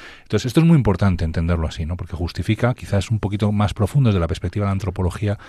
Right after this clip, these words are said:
es muy bonito también, como la, como la, la declaración habla precisamente de,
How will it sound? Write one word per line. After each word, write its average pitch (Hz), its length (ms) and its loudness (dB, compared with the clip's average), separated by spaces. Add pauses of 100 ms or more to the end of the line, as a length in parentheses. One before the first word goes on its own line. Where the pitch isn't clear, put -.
(200)
es 101 100 2
muy 107 100 6
bonito 95 280 4
también, 90 500 0
como 85 240 -2
la, 78 420 -2 (720)
como 92 320 0
la, 85 400 0
la 80 100 -2
declaración 82 760 -2
habla 90 260 -2
precisamente 85 640 -6
de, 85 220 -2